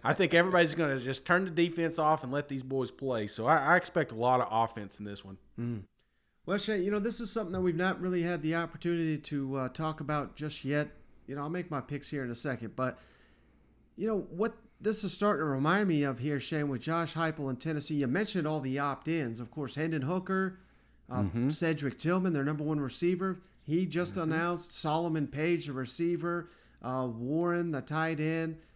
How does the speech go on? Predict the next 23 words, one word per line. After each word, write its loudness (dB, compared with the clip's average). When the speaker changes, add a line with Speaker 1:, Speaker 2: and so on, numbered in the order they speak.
Speaker 2:
I -6
believe 0
they've 0
had 0
several 0
others, 0
uh, -2
Jerome -2
Carvin. 0
You -4
know, -4
we're -2
talking 2
six, -2
seven, 0
eight 0
guys. 0
So, -2
and 0
that's -2
just -2
so 0
far -4